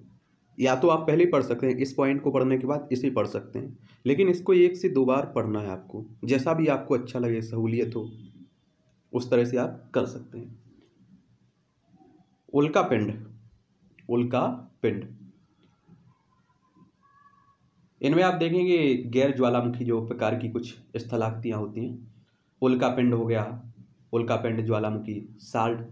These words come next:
प्लग, मड वोल्केनो, ये सभी आपके कैसे के हैं? छदम ज्वालामुखी की आकृतियाँ हैं।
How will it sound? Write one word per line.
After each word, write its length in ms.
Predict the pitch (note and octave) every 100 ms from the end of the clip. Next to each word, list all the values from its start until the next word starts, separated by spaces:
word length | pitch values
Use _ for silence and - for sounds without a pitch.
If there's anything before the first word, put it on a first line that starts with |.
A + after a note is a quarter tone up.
| - _
प्लग, 440 | A#2+ A2+ G#2 - - - - _ _ _ - _ _ _ -
मड 360 | A#2+ C3 C3 A#2
वोल्केनो, 680 | A#2 A#2 A#2+ A#2+ A2 A#2 - - _ B2
ये 80 |
सभी 240 | B2 B2+ B2+
आपके 220 | B2 C3
कैसे 260 | B2+ B2 B2
के 80 | C3
हैं? 260 | G#3 - - _ _ _ _ _ _ _ -
छदम 380 | C#3 B2 D3+ F3+ - B2
ज्वालामुखी 520 | B2 A#2 A#2+ A#2+ C3
की 160 | - G#3
आकृतियाँ 440 | G#2 A2 A2+ G#2+
हैं। 240 | A2+ -